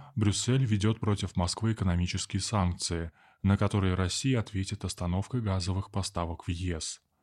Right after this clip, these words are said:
С последним С Ш А намерены помочь Европе, хотя та подобных просьб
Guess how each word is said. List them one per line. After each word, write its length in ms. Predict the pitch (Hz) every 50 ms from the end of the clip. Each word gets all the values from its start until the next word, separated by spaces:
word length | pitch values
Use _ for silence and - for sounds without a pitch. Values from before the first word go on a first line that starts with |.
| _ _ _ _ _ _ _ _ _
С 120 | - - -
последним 640 | - 95 92 - - 98 107 120 123 139 139 139 139
С 120 | - - 107
Ш 280 | - - - 92 92
А 20 | 107
намерены 460 | 127 123 110 95 90 98 107 110 110
помочь 420 | - 92 87 85 85 82 - -
Европе, 560 | 92 92 90 92 92 85 78 - 82 82 82 - _ _ _ _ _ _
хотя 340 | - 98 95 - - 90 87
та 200 | - 92 95 -
подобных 540 | - 143 131 123 127 120 120 123 117 -
просьб 380 | - - 131 123 123 113 - -